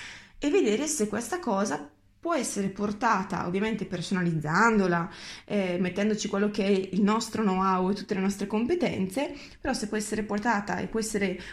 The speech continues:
utilizzata per, ehm, per appunto la nostra tipologia di comunicazione. Quindi lo studio dei competitor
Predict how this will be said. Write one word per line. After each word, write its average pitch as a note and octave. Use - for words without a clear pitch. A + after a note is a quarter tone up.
utilizzata A3+
per, G3
ehm, F#3
per A#3
appunto G3
la D#4
nostra G3
tipologia G3+
di F#3+
comunicazione. A3+
Quindi A#3
lo F#3+
studio C4+
dei A#3+
competitor F#3+